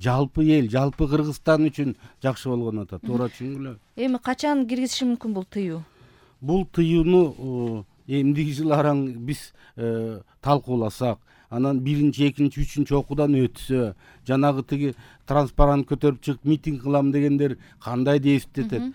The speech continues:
Speaker 1: Анан президент колдойбу, колдобойбу? Иши кылса бул, мен айтып атпаймынбы,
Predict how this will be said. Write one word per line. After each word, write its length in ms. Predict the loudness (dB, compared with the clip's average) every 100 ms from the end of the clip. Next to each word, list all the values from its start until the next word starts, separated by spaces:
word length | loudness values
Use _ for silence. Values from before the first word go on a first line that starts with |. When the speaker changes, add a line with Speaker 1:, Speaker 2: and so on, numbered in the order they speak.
| _
Speaker 1:
Анан 320 | 0 2 4 8
президент 460 | 8 8 4 4
колдойбу, 520 | 0 0 2 2 2 0
колдобойбу? 640 | 0 0 2 2 2 -2 -6 _ -16
Иши 140 | -12
кылса 220 | -8 -4 -2
бул, 260 | -2 -6 _ -20 _
мен 300 | -2 2 4
айтып 240 | 2 0 0
атпаймынбы, 340 | 0 2 0